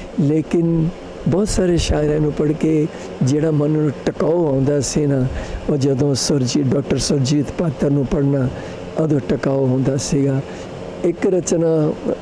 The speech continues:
ਮੈਂ ਹੋਰ ਕੰਪੋਜ਼ ਕੀਤੀ, ਜਿਹੜੀ ਹੁਣ ਮੈਂ ਸੁਣਾਉਣੀ ਸੀ, ਅਸੀਂ ਰਾਮ ਮੁਹੰਮਦ ਸਿੰਘ ਮੇਰਾ ਨਾਮ। ਇਹ ਰਚਨਾ ਉਹਨਾਂ ਦੇ ਚਰਨਾਂ 'ਚ ਰੱਖਣੀ ਸੀ। ਮੈਨੂੰ ਕਹਿੰਦੇ ਵੀ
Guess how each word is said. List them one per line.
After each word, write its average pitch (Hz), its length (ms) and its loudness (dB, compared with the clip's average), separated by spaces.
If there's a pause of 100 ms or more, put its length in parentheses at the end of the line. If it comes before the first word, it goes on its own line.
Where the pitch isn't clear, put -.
ਮੈਂ 160 200 2
ਹੋਰ 156 280 2
ਕੰਪੋਜ਼ 147 500 0
ਕੀਤੀ, 156 240 0
ਜਿਹੜੀ 151 240 2
ਹੁਣ 151 200 2
ਮੈਂ 147 160 2
ਸੁਣਾਉਣੀ 139 480 0
ਸੀ, 127 220 0 (720)
ਅਸੀਂ 156 220 2
ਰਾਮ 156 640 2 (320)
ਮੁਹੰਮਦ 160 720 2 (340)
ਸਿੰਘ 180 380 2
ਮੇਰਾ 127 400 2
ਨਾਮ। 127 300 0 (580)
ਇਹ 170 280 2 (180)
ਰਚਨਾ 147 360 0 (340)
ਉਹਨਾਂ 143 140 2
ਦੇ 143 140 0
ਚਰਨਾਂ 143 320 2
'ਚ 139 100 0
ਰੱਖਣੀ 147 400 0
ਸੀ। 151 220 2 (440)
ਮੈਨੂੰ 151 280 2
ਕਹਿੰਦੇ 151 340 2
ਵੀ 160 320 2